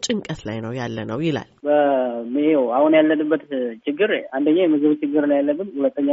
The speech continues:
Speaker 2: ነገር ደግሞ ስጋት ነው። በቃ አሁን ውጭ ስንወጣ አየር ምን ተነፍሰው አየር ኖርማል አይደለም ነው የሚሉን ማለት ነው። እና ስንወጣ ስንገባ የነካነው ነገር እጃችንን አስር ጊዜ ነው የምንጣጠበው።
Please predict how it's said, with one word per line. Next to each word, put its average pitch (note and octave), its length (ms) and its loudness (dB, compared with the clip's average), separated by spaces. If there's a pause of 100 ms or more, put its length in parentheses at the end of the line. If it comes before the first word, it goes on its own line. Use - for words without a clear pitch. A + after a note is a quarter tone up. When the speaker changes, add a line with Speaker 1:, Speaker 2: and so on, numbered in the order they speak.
Speaker 2:
ነገር C#3 260 -2
ደግሞ D3 200 -2 (160)
ስጋት D#3 340 0
ነው። A2 160 -4
በቃ A#2 200 -6 (140)
አሁን D3 320 0
ውጭ D3 280 -6
ስንወጣ D#3 320 -2 (120)
አየር D3 280 0
ምን D3 160 0
ተነፍሰው D3 460 -4
አየር D3+ 260 0 (400)
ኖርማል E3+ 400 4
አይደለም D3 380 2
ነው C3+ 120 -2
የሚሉን C3 840 -2
ማለት C3 260 0
ነው። B2 140 -8
እና C4+ 120 0 (280)
ስንወጣ F3 320 2 (100)
ስንገባ D#3+ 380 2 (160)
የነካነው D3 600 2
ነገር E3 300 2 (540)
እጃችንን D#3 500 0
አስር D#3 280 -4
ጊዜ E3 240 -4
ነው E3 140 0
የምንጣጠበው። D#3 640 0